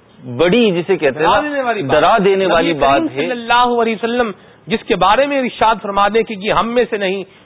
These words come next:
Speaker 2: یا ہمارے طریقے پر نہیں، یا ہمارے گروہ میں سے نہیں، تو اس کے لیے کتنی الارمنگ بات ہے۔
Speaker 1: جی بالکل۔ اور سلمان بھائی، ایک چیز یہ ہے کہ ہر شخص یہ تو کہتا ہے کہ مجھے دھوکہ دے دیا گیا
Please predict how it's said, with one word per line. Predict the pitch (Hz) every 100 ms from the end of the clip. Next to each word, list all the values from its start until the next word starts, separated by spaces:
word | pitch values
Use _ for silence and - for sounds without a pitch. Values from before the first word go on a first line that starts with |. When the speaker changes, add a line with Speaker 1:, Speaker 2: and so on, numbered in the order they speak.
| -
Speaker 2:
یا | 196 160
ہمارے | 170 175 226
طریقے | 226 202 226 269
پر | - 233
نہیں، | 190 180 202
یا | 180 156
ہمارے | 160 202 185
گروہ | 147 254
میں | 285 226
سے | 196
نہیں، | 170 208 _ _ _ -
تو | 202
اس | -
کے | 233
لیے | 214
کتنی | 196 269
الارمنگ | 202 180 202 208
بات | 139 117 -
ہے۔ | - _ 139
Speaker 1:
جی | 131 139
بالکل۔ | 156 165 185 - - _
اور | 156 180
سلمان | 175 175 196
بھائی، | 214
ایک | 196 196
چیز | 202
یہ | 175 185
ہے | 190
کہ | 185
ہر | 147 156
شخص | 165 180 151
یہ | 151 156
تو | 160
کہتا | 143 127 156
ہے |
کہ | 160 151
مجھے | 127 135
دھوکہ | 135 120 113 123
دے | 117
دیا | 110 110 104
گیا | 101 101